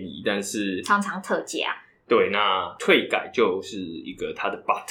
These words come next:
Speaker 1: 如果你行程不确定，有可能会退改的话，长程改票是一百五美金一张哦，
Speaker 2: 好贵哦。
Speaker 1: 一张哦，所以你两张的话就是乘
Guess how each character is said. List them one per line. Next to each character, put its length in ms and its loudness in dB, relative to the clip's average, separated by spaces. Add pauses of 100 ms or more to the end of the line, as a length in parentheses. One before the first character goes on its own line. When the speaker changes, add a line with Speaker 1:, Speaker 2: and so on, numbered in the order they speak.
(140)
Speaker 1:
如 120 2
果 120 8
你 160 0
行 180 -2
程 140 0
不 80 -2
确 140 4
定， 120 2
有 140 2
可 100 -8
能 100 -2
会 120 2
退 180 4
改 160 -2
的 80 -4
话， 220 4
长 260 -2
程 320 -2
改 220 2
票 240 4
是 120 -2
一 40 -6
百 260 2
五 140 0
美 240 0
金 440 -8
一 100 -10
张 320 0
哦， 20 -4
Speaker 2:
好 0 -
贵 260 8
哦。 200 -2
Speaker 1:
一 140 0
张 240 4
哦， 280 0
所 100 4
以 60 6
你 140 0
两 260 0
张 160 -2
的 80 -6
话 100 -8
就 120 -4
是 180 -14
乘 200 -20